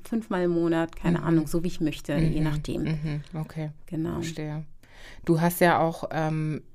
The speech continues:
Speaker 2: im Ausland versucht zu arbeiten, beziehungsweise speziell in Ghana, sagtest du ja.
Speaker 1: Ja.
Speaker 2: Und, äh, das ist ja nicht so gut gelaufen. Du wolltest eigentlich nach dem Studium in, grundsätzlich in Ghana tätig sein.
Speaker 1: Hm.
Speaker 2: Erzähl doch mal,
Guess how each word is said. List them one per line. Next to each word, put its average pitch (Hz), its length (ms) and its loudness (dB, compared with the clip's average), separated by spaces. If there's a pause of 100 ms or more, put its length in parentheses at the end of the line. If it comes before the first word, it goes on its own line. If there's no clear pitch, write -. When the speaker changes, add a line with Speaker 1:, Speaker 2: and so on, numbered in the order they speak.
Speaker 2:
im 160 280 0
Ausland 160 640 0
versucht 151 460 -2
zu 190 100 0
arbeiten, 175 380 0
beziehungsweise 151 720 0
speziell - 400 -2
in 143 160 -2
Ghana, 185 460 0
sagtest - 420 -10
du 226 40 -2
ja. 226 280 0 (500)
Speaker 1:
Ja. 175 160 0
Speaker 2:
Und, 170 580 4
äh, 156 600 2 (300)
das 156 200 -6
ist - 140 -6
ja 165 80 2
nicht 160 200 0
so 143 100 -2
gut 147 200 -2
gelaufen. 139 720 -2
Du 147 120 -4
wolltest 165 400 10
eigentlich 160 600 4
nach 151 160 0
dem 151 160 -6
Studium 156 480 0
in, 147 420 0 (120)
grundsätzlich 160 640 2
in 139 80 -2
Ghana 139 260 0
tätig 196 420 0
sein. - 340 -8 (100)
Speaker 1:
Hm. 190 260 -2 (240)
Speaker 2:
Erzähl 180 300 2
doch 185 160 4
mal, 165 420 6